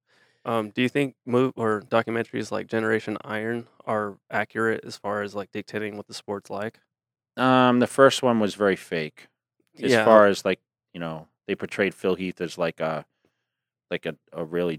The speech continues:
Speaker 2: jer-, a jerk off, you
Speaker 1: Yeah.
Speaker 2: know, and that's not Phil. I mean, I know Phil well.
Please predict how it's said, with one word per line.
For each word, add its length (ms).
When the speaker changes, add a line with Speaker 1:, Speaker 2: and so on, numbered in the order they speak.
Speaker 2:
jer-, 260
a 80
jerk 380
off, 340
you 80
Speaker 1:
Yeah. 140
Speaker 2:
know, 140
and 120
that's 300
not 180
Phil. 360
I 60
mean, 140
I 100
know 160
Phil 220
well. 260